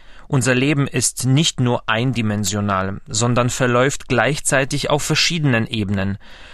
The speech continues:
Wir sind nicht nur Kinder unserer Eltern, sondern gleichzeitig noch Ehepartner, Berufstätige und Freunde von mehreren Menschen. Alles Dimensionen des Lebens, die gleichzeitig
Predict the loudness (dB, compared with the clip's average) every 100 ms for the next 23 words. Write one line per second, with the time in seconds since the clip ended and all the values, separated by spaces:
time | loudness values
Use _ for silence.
0 | -18 -12 0 2 4 2 2 2 2 0
1 | 2 4 2 0 0 2 2 2 0 2
2 | 0 0 0 0 0 -2 0 0 0 0
3 | 0 0 0 0 0 0 -2 -2 0 -2
4 | -2 0 2 2 6 6 6 0 -6 -4
5 | -2 -2 0 -2 -4 -4 -4 -4 -4 -2
6 | -2 0 -2 -2 0 2 2 0 0 2
7 | 2 2 0 0 0 0 -2 -4 -4 -8
8 | -12 -18 -20 -20 -20 -20 -20 -20 -20 -16
9 | 0 2 4 2 -2 -2 0 0 0 2
10 | 2 2 0 0 0 0 2 0 -2 -6
11 | -2 2 2 0 -2 -2 0 -2 -6 -6